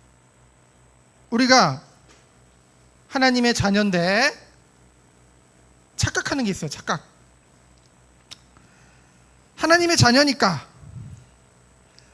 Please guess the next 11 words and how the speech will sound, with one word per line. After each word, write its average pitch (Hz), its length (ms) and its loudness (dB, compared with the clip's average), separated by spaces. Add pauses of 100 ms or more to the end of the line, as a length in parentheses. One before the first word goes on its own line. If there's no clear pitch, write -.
(580)
다 - 100 -6
잘 175 200 2
돼야 190 140 4
되는 180 200 0
거 - 60 0
아니야? 190 300 0 (960)
근데 339 180 0
그 311 160 2
잘 226 220 2
된다는 262 400 0
기준이 226 520 -4